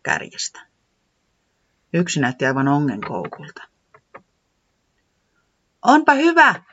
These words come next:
että sinulla on porkkanoita. Huomenna taitaa olla kaunis ja lämmin sää, ja on vielä paljon lunta", Tiputi sanoi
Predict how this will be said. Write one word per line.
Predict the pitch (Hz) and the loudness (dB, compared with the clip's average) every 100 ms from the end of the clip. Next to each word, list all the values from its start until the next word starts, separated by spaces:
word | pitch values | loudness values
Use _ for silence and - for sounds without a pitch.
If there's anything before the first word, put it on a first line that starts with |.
| - - - | -20 -20 -8
että | 214 220 | -4 -2
sinulla | 220 254 254 214 | 2 4 4 4
on | 214 | 4
porkkanoita. | 262 262 254 180 127 82 - - - _ _ _ _ _ _ _ _ _ _ | 4 4 0 -4 -4 -6 -12 -14 -14 _ _ _ _ _ _ _ _ _ _
Huomenna | 277 320 359 320 | 2 2 4 0
taitaa | - 247 240 196 | 2 2 4 2
olla | 185 180 | 4 0
kaunis | 180 262 320 339 330 | 2 4 4 0 -4
ja | 285 | 0
lämmin | 262 262 277 254 | 2 2 2 0
sää, | - 220 220 - - - _ - | 2 4 4 0 -18 -20 _ 2
ja | 233 | 4
on | 262 254 | 6 4
vielä | 254 233 | 4 4
paljon | 233 277 269 165 | 4 4 2 0
lunta", | 139 98 - - - _ _ _ _ _ _ _ _ _ _ _ _ _ | -4 -8 -10 -14 -14 _ _ _ _ _ _ _ _ _ _ _ _ _
Tiputi | 165 160 143 139 | -2 -2 -2 -2
sanoi | 143 143 143 131 - | 2 2 4 0 -4